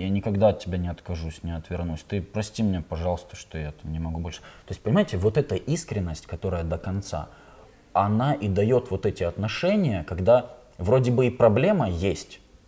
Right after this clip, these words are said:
они оба ее понимают, вслух проговаривают, и постепенно, постепенно оно, ну, затрется, станет легче. Одно осознание того, что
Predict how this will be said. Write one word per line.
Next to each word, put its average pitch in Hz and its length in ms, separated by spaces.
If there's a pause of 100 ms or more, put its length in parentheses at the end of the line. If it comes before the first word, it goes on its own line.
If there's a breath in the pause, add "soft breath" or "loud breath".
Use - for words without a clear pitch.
(480)
они 123 240
оба 104 220
ее 85 120
понимают, 90 480
вслух - 260
проговаривают, 90 640 (1400 loud breath)
и 123 420 (640)
постепенно, 139 680
постепенно 104 1000 (160)
оно, 104 640
ну, 104 180
затрется, 90 800
станет 85 460
легче. 90 720 (1080)
Одно 107 500
осознание 104 1160
того, 143 400 (920)
что 90 640